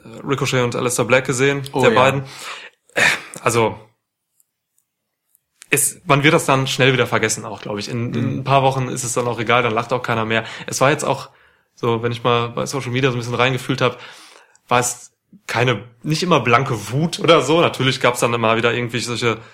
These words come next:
Speaker 1: also wirklich wutentbrannte, äh, Kommentare dazu. Aber jetzt mal im Endeffekt, die meisten haben's lustig aufgefasst.
Speaker 2: Ja, und, ähm, äh, die Entrüstung richtet sich ja nicht gegen Hanson und Rowe, beziehungsweise Ivar und Eric.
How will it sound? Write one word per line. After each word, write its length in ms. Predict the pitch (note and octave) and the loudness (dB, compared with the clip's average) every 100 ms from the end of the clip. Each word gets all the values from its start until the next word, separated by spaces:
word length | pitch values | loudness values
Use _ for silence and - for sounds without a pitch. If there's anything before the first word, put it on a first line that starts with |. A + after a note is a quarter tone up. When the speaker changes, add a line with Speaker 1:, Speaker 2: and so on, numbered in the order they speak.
| - - - _ _ _ | -20 -20 -20 _ _ _
Speaker 1:
also 220 | - A2 | -6 -2
wirklich 300 | A2+ A#2+ G#2 | -2 -2 -4
wutentbrannte, 1040 | B2 C3 - - A2+ C3 B2+ C3 C3 A#2 G#2+ - _ _ _ _ _ - | -2 -4 -4 -6 -4 -2 0 0 2 0 -2 -18 _ _ _ _ _ -4
äh, 300 | A2 A2 - | -2 -2 -2
Kommentare 520 | B2+ A2+ A#2 C3+ C3 | -2 0 2 2 2
dazu. 500 | B2 - - C3 C3+ - - - - - _ _ - | -2 -2 -4 -2 -6 -12 -20 -20 -20 -20 _ _ -12
Aber 240 | G2+ G#2 | -4 0
jetzt 220 | G#2+ G#2 A2+ | 0 0 0
mal 80 | |
im 80 | G#2 | 0
Endeffekt, 640 | A2 A#2+ B2 A2+ - - - - _ _ - - A#2+ | -2 -4 0 -2 -2 -6 -8 -20 _ _ -20 -10 -2
die 60 | |
meisten 240 | G#2+ A#2 A2+ | 2 2 2
haben's 140 | A2 | 0
lustig 280 | A#2+ - B2 | -2 -2 -2
aufgefasst. 600 | A#2+ - - G2 - - - | -4 -6 -10 -8 -8 -10 -10
Speaker 2:
Ja, 240 | A#2 B2 | -2 2
und, 140 | C#3 C#3+ | 2 0
ähm, 360 | D3 C3 C3 - - | -2 -4 -4 -8 -8
äh, 280 | B2 A2+ A2+ | -6 -6 -6
die 520 | A#2+ A#2 A#2+ A#2 - | -6 -4 -4 -6 -8
Entrüstung 680 | C#3 C3 A#2+ D3+ - D3+ B2+ | -6 -4 0 0 0 -2 -2
richtet 360 | B2 A#2+ C3 - | -2 -4 -6 -6
sich 140 | - | -4
ja 100 | A2+ | -2
nicht 260 | A#2+ B2 - | -2 -4 -4
gegen 260 | A2+ G#2 | -4 -2
Hanson 300 | A2 A#2+ A#2+ A2+ | 0 0 -2 -4
und 100 | A2 | 0
Rowe, 320 | A2+ B2+ C#3 | 2 2 0
beziehungsweise 600 | A2 - A2 - G#2+ A#2 | -8 -8 -8 -4 -6 -4
Ivar 300 | C3 A#2 G#2+ | -6 -2 -2
und 100 | G#2 | 0
Eric. 420 | A#2+ B2 B2+ | -2 -2 -6